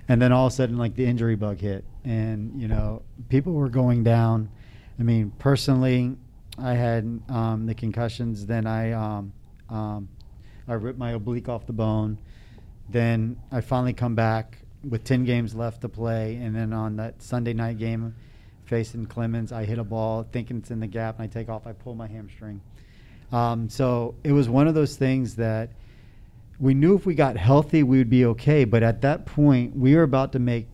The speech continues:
baseball history as being the team to have the biggest lead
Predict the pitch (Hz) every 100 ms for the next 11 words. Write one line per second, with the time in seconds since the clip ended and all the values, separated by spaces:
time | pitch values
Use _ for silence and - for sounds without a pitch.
0 | - 120 123 - 127 117 120 120 - 113
1 | 110 101 117 120 120 113 113 113 113 -
2 | 143 135 127 - - - - - - -
3 | - - 127 120 113 113 127 131 139 -
4 | 120 139 131 123